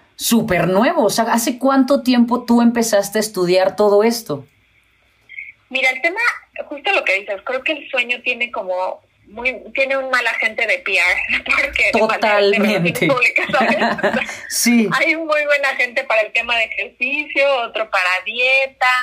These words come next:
Speaker 2: O sea, llevamos años escuchando, "Haz ejercicio, come bien, toma agua", por ejemplo. A lo mejor llevamos pocos años escuchando ya de, de mindfulness, de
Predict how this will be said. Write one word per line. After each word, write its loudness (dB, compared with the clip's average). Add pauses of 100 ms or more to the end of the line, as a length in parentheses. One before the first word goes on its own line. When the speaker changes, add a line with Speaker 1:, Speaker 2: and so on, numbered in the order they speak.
(380)
Speaker 2:
O 0
sea, -2 (140)
llevamos 0
años 0
escuchando, -4
"Haz 0
ejercicio, -4
come 0
bien, 0
toma 0 (240)
agua", -2 (220)
por -2
ejemplo. -4 (260)
A -2
lo -6
mejor -4
llevamos -2 (120)
pocos -4 (140)
años -4
escuchando -6 (140)
ya 0
de, 0
de -2
mindfulness, -4
de -2